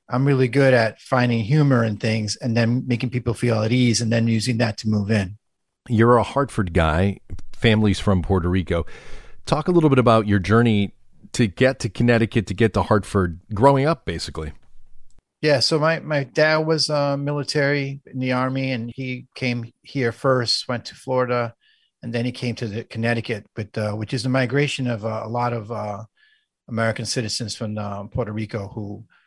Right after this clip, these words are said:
Speaker 1: come to the United States, to the mainland to, to find work, you know, and, and people say, you know, "Why do you come?" But if you ask anybody why they relocate, let's say you ask somebody from Mass, "Why'd you come to Connecticut?" It's because of work.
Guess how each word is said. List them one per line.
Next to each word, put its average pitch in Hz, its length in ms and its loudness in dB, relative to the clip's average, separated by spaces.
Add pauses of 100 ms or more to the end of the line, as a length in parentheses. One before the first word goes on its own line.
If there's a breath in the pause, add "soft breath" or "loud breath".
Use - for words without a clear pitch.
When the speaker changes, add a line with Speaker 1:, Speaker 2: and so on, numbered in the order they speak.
(160)
Speaker 1:
come 120 240 -2
to 117 180 -10
the 107 120 -8
United 104 300 -8
States, - 280 -8
to 120 80 -6
the 104 80 -6
mainland 117 540 -2
to, 104 260 -8
to - 80 -10
find 104 320 -6
work, 113 320 -4
you 110 60 -6
know, 104 100 -6
and, 107 160 -8
and 117 460 -14
people 127 240 -8
say, 117 260 0
you 117 120 0
know, 113 100 0
"Why 110 160 2
do 110 80 -2
you 101 80 -4
come?" 123 320 0
But 110 180 -6 (400 soft breath)
if 135 120 -8
you 156 40 2
ask 143 220 2
anybody 127 340 2
why 117 160 2
they 113 140 0
relocate, 117 640 -2
let's 113 180 -2
say 127 100 0
you 117 120 0
ask 113 180 -2
somebody 113 160 -4
from 107 180 -6
Mass, 117 300 0
"Why'd 110 160 -4
you 110 60 -16
come 110 140 -8
to - 80 -14
Connecticut?" 113 480 -2
It's 104 100 -14
because 107 280 -6
of 107 60 -6
work. 113 380 -2